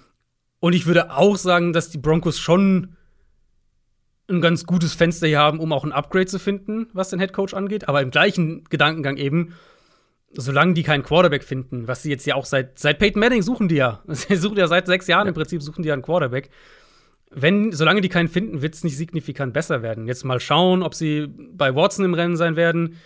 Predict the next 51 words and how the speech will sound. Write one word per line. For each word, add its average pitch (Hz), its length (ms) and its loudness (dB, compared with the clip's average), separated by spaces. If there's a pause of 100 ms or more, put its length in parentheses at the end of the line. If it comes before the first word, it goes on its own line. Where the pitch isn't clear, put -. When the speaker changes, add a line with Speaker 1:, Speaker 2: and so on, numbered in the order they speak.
(420)
Speaker 1:
Ähm, 135 520 -2 (260)
die 147 100 -2
Headcoach-Suche 170 640 0
hier 202 440 2
wird 208 160 -6
natürlich, 190 380 0
das 156 140 -6
ist 147 120 -8
dann 147 260 -6
wieder 143 100 -6
ein 139 60 -8
bisschen 139 200 -6
ein - 80 -4
anderer 180 220 2
Fall 165 180 -2
als 143 140 -2
jetzt 131 180 -12
bei, 131 340 0 (520)
ähm, 127 280 -2
den 131 140 -4
Dolphins, 185 420 4
wo 160 60 2
der 156 80 4
G 160 120 -4
M 160 140 -4
natürlich 185 420 2
jetzt 190 220 -4
dann 165 120 0
auch 160 160 -4
stark 151 240 -4
unter 151 140 -6
Druck 160 220 -8
steht. 165 280 -4 (460)
Äh, 139 200 0
oder 160 260 4
Minnesota, 165 500 4
wo 175 120 0
wir 170 80 4
ja 165 40 2
gleich 165 140 0
dazu 160 240 -8
kommen, 180 480 0
wo 143 240 -6
dann 139 140 0
ein 127 60 -2
ganz 180 220 0
neues, 180 400 2
ein, 160 80 -6 (140)
ein 147 80 -6
kompletter 180 340 0
Neustart 165 480 -2